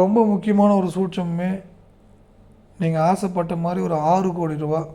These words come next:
பணம், சுக்கிரனுடைய நம்பரை நான் சொல்றேன். சுக்கிரன்றது கும்பராசிக்கு மிகப்பெரிய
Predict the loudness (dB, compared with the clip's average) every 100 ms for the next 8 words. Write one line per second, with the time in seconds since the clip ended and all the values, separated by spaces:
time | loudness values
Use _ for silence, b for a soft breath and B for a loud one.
0 | -6 -4 -4 -6 -14 -20 -20 -12 -8 0
1 | 2 2 0 0 -2 -2 0 0 -2 -4
2 | -4 -4 -6 -12 -20 -20 b b b -14
3 | -10 0 2 2 0 -2 -2 -2 -2 -4
4 | -6 -2 0 0 -2 -6 -4 -4 -4 -6
5 | -12 -20 -20 -20 -20 -20 -20 -20 -20 -20
6 | -20 -20 -12 -2 0 0 0 0 0